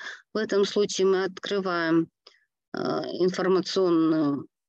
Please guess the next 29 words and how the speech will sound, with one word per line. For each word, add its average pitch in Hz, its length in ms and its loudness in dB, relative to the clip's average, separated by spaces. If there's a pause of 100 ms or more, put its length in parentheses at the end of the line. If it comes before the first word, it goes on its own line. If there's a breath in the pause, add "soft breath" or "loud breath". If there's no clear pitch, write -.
(180)
строку, 220 800 0
вот 233 220 0
такая 214 340 -6
пиктограммка 196 680 0
и 190 100 2
с 180 120 -4
точечкой, 175 680 -2 (460 loud breath)
и 277 220 0
смотрим 254 500 2
сведения 208 460 0
о 190 60 0
программе. 180 560 0
То 160 120 -2
есть 170 140 -4
вот 185 160 0
здесь 185 260 -4
мы 180 160 2
видим 170 300 0
с - 120 -12
вами, 170 360 -4 (500 loud breath)
а, 165 300 -6
сведения 175 640 2
о 170 120 2
платформе 196 680 0
конфигурации, 277 880 -2
которая 247 420 -4
у 240 60 2
вас 233 220 -4
установлена, 220 720 -4